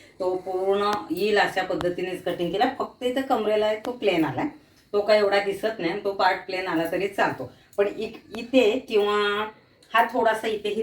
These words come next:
थोडासा प्लेन आलेला आहे, हा तुम्हाला दिसत असेल, पण इकडून असा हा वर्क आहे, तर हा काही एवढा दिसून येत नाही. कपडा खूप सुंदर आहे, क्वालिटी खूप सुंदर आहे ह्याची.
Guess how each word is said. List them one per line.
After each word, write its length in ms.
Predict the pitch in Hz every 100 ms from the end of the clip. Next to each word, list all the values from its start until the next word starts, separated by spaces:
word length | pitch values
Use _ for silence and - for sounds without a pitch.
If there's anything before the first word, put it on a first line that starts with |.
| 214
थोडासा 320 | 202 190 196
प्लेन 280 | 190 170 160
आलेला 300 | 151 139 147
आहे, 460 | - - - - - - _ - - - - - - - _ - - _ _ _ - - _ -
हा 120 | 160
तुम्हाला 340 | 156 147 147 147
दिसत 340 | 139 - 151
असेल, 220 | 147 240 277 - _ _ _ _ 160
पण 140 | 214
इकडून 420 | 214 214 220 233 220
असा 180 | 214
हा 180 | 247 269
वर्क 260 | 240 196 -
आहे, 140 | - -
तर 80 | 180
हा 160 | 185 214
काही 320 | 240 226 220
एवढा 200 | 196 240
दिसून 400 | 233 220 214 202
येत 140 | 147 -
नाही. 240 | 131 - _ -
कपडा 280 | 196 202 -
खूप 360 | - 214 233 -
सुंदर 360 | 240 214 185
आहे, 80 | 175
क्वालिटी 400 | 175 180 180 190 202
खूप 260 | 196 196 -
सुंदर 320 | 185 156 147
आहे 120 | 170
ह्याची. 420 | 170 - - -